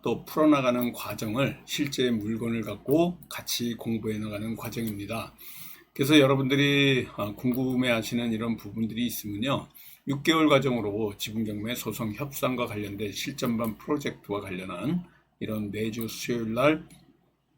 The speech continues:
저녁 일곱 시부터 아홉 시까지 육 개월 과정으로 같이 공부하는 특-, 지분경매에서도 특수물건 중에 특수물건을 공부하면서, 어, 여기 보여드리는 것 같이 소송과 협상 과정을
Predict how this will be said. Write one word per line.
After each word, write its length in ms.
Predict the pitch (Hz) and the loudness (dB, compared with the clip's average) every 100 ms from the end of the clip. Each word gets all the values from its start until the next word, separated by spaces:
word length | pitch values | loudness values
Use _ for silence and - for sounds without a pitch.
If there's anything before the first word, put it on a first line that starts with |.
| _ _ - - - _ | _ _ -6 -6 -10 _
저녁 440 | - 127 147 143 - | -2 4 4 4 0
일곱 320 | 147 180 175 | 4 4 4
시부터 580 | - 113 101 - 117 - - - | 2 -2 -4 -2 -2 -2 -6 -8
아홉 280 | 107 110 110 | -4 -4 -4
시까지 400 | - 110 104 104 | -6 -6 -6 -6
육 140 | 110 | -6
개월 220 | 120 107 | -4 -2
과정으로 640 | 104 101 98 95 135 180 175 - - - | -4 -8 -8 -2 2 2 0 -12 -18 -8
같이 280 | - - | -4 -2
공부하는 680 | - 120 113 117 110 131 - - _ | 0 0 0 -2 -2 -2 -4 -10 _
특-, 280 | - - - | -16 -16 -4
지분경매에서도 1200 | - 123 147 147 139 135 131 120 113 147 180 180 - - - | -2 2 4 6 6 6 4 2 2 4 4 2 -8 -20 -14
특수물건 680 | - - - 185 165 160 147 | -8 -2 2 2 2 4 4
중에 280 | 131 127 123 | 4 2 0
특수물건을 760 | - - 165 143 - 120 135 | -4 -4 0 2 2 0 0
공부하면서, 920 | 135 117 107 104 98 95 - 120 - - - - - | 0 0 0 0 -2 -8 -4 -4 -4 -10 -20 -20 -8
어, 180 | 117 123 | -2 4
여기 180 | 147 151 | 6 8
보여드리는 480 | 135 139 131 135 | 6 6 4 4
것 80 | 127 | 4
같이 520 | 123 117 - - 123 | 4 2 -2 0 0
소송과 640 | 117 - - 139 123 113 101 | 0 -4 -2 0 2 0 -2
협상 440 | - - - 147 131 | -4 -8 0 2 2
과정을 560 | 120 117 117 165 185 | 2 0 2 2 2